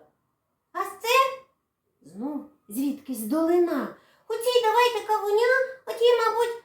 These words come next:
смачні булульки і евкаліптові смоктульки». «Оближте ваші дивні жарти»,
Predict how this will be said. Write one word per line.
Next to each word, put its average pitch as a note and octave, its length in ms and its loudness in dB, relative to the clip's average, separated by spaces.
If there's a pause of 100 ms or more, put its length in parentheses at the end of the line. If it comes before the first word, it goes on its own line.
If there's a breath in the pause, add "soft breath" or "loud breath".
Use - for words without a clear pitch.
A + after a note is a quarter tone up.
(100)
смачні A4 600 -2
булульки G#4+ 640 0 (100)
і G#4+ 120 -4 (300)
евкаліптові A4 1000 0 (120)
смоктульки». G4 840 -4 (1120)
«Оближте F3+ 580 -2
ваші A#4+ 300 2
дивні E4 340 0
жарти», B3+ 680 2